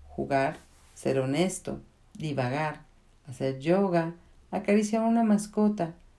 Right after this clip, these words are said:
hacer el idiota, celebrar, meditar, tener sexo, no en el trabajo,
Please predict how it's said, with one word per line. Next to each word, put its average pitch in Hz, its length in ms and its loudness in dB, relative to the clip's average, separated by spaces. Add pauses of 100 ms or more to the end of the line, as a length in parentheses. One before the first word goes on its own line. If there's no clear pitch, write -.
(220)
hacer 170 400 0
el 208 200 6
idiota, 160 560 -2 (480)
celebrar, 151 840 0
meditar, 165 760 -4 (480)
tener 170 320 2
sexo, 202 520 -2 (680)
no 120 60 -2
en 127 120 0
el 170 100 -2
trabajo, 196 460 2